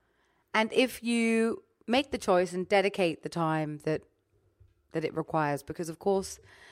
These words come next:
as they say, Rome wasn't built in a day. And, uh, and fulfilling your dreams do take time, but never forget them. Always nourish them. Always have the courage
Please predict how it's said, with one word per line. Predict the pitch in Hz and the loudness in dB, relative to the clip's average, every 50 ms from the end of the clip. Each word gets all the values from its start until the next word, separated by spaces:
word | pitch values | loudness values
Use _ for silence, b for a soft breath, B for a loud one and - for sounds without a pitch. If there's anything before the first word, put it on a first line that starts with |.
| b b b b b | b b b b b
as | b 233 247 247 202 | b 12 12 12 10
they | - 233 220 214 | 8 8 8 8
say, | 214 208 - 214 208 208 214 208 | 8 8 8 10 10 10 10 10
Rome | 202 220 220 220 226 220 | 10 10 10 8 8 6
wasn't | 202 208 196 202 202 175 | 4 2 2 0 -2 -2
built | - 190 185 175 - 190 | 0 0 0 0 0 -2
in | 180 | -2
a | 170 170 | 0 0
day. | 165 165 160 156 156 160 170 185 - - | 2 2 2 4 4 2 2 0 -2 -4
And, | - 170 170 165 165 165 165 165 165 156 165 | -2 0 0 2 0 0 -2 -2 -4 -2 0
uh, | 165 165 160 160 160 160 160 160 - _ _ _ _ _ _ _ - - | 0 2 2 2 0 0 -2 -4 -8 _ _ _ _ _ _ _ -6 0
and | 254 262 | 0 2
fulfilling | - - 294 294 269 - 302 302 294 302 294 277 | 8 10 10 10 10 10 8 8 8 8 6 8
your | 277 262 | 6 6
dreams | 240 - 254 269 269 262 262 254 240 208 | 6 4 4 4 4 4 4 4 2 0
do | - - 254 254 262 | 2 4 4 4 4
take | 240 - 247 233 190 - - | 4 2 2 0 0 0 -4
time, | - - 202 185 180 180 180 - | -2 2 4 4 4 4 4 4
but | 208 208 - - _ _ _ _ _ | 4 4 4 2 _ _ _ _ _
never | - 208 208 214 196 202 | 0 2 4 4 2 2
forget | - - 196 - 175 151 - | -4 -2 0 2 2 0 2
them. | - 175 185 - - | 0 -2 -2 2 6
Always | - 247 262 262 254 233 202 190 180 | 10 12 12 12 12 12 10 8 6
nourish | 185 180 170 160 156 156 156 143 - - | 4 2 2 2 2 2 0 -2 -4 -4
them. | - 151 147 151 147 - - | -4 -2 -2 -2 -6 -2 4
Always | - 247 262 277 277 277 262 254 254 247 - | 6 8 8 10 8 8 6 6 4 2 2
have | - 233 233 214 - | 4 4 4 4 2
the | - 214 | -2 -6
courage | - - 202 185 180 180 180 175 175 170 - - - | -2 2 4 6 6 6 6 4 2 -2 -6 -14 -14